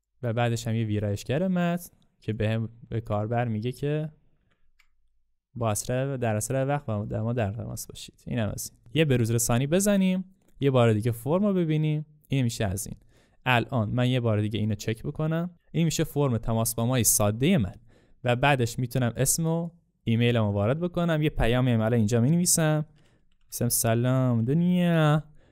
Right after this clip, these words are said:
و بعدش ارسال. ارسال می‌زنم و میگه که چی؟ «The form was sent successfully». فرم شما با موفقیت ارسال شد. الان من میام توی بخش سابمیشن چون تنظیم کرده بودم که فرمم اطلاعاتش بیاد اینجا. از بخش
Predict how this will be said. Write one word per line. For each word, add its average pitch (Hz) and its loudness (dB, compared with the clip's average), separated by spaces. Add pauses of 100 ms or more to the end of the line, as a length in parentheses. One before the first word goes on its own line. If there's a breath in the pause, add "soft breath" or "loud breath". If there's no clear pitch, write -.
(100)
و 110 -2
بعدش 170 2 (680)
ارسال. 110 2 (440)
ارسال 131 2
می‌زنم 196 2
و 196 2 (300)
میگه 120 0
که 131 -6
چی؟ 156 -2
«The 131 2
form 151 0
was 156 2
sent 156 0
successfully». 95 -6
فرم 131 -2
شما 123 -4
با 113 -2
موفقیت 110 0
ارسال 98 -2
شد. - -14 (400 soft breath)
الان 135 2
من 139 2
میام 139 2
توی 123 -2
بخش 123 0
سابمیشن 120 -2
چون 143 -4
تنظیم 120 -2
کرده 175 0
بودم 175 -2
که 151 -6
فرمم 156 -2
اطلاعاتش 120 -2
بیاد 143 2
اینجا. 95 -4 (320)
از 117 -2
بخش 131 0